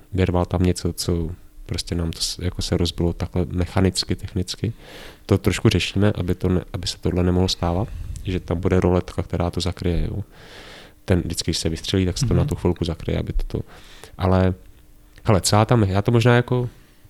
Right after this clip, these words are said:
Speaker 1: je asi úplně jedno, jak to teď funguje, to, jestli si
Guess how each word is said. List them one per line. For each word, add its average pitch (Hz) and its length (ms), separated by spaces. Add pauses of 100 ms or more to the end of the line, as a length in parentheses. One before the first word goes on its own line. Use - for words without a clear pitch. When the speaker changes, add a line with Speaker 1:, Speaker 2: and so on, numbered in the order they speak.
(540)
Speaker 1:
je 123 80
asi 117 220
úplně 123 300
jedno, 104 260
jak 104 160
to 110 120
teď - 220
funguje, 95 460
to, 95 300
jestli 92 240
si - 120